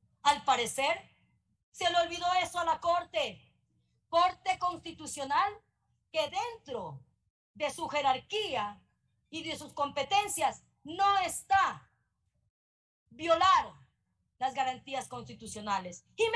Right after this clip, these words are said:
menos la vida. El bien jurídico más altamente protegido de todos los pactos sociales es la vida, ecuatorianos. Ya dirán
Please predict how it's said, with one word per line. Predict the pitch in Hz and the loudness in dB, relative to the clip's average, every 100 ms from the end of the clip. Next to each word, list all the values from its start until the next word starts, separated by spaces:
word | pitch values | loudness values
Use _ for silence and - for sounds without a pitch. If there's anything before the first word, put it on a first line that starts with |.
| 453 | 2
menos | 349 269 202 - - _ _ _ | 2 -2 -4 -10 -16 _ _ _
la | 233 226 | -2 0
vida. | 233 247 180 175 143 _ _ _ _ _ 285 | 0 -8 -8 -8 -8 _ _ _ _ _ 0
El | 302 | 0
bien | 277 339 330 | 0 -2 -2
jurídico | 349 339 339 - 311 | -6 -6 -6 -4 0
más | 320 - | 0 0
altamente | 320 302 311 311 311 311 | -2 0 -2 -2 -4 -6
protegido | 302 294 294 330 320 | -6 -8 -8 -4 -2
de | 311 311 | 0 0
todos | - 427 392 285 - _ _ _ | 4 6 6 -2 -8 _ _ _
los | 262 262 | -12 -6
pactos | 277 269 - 277 | 0 0 -2 -10
sociales | 262 - 320 285 220 - _ _ _ | -8 0 0 0 -8 -16 _ _ _
es | 196 | -14
la | 214 202 | -10 -10
vida, | 220 247 240 220 | -8 -8 -2 0
ecuatorianos. | 196 - 226 247 233 262 277 269 214 180 - - _ _ _ _ | -2 -6 -8 -6 -2 2 2 2 -8 -8 -16 -18 _ _ _ _
Ya | 392 - | 0 2
dirán | 339 339 330 269 208 160 - | 2 0 2 2 -4 -16 -20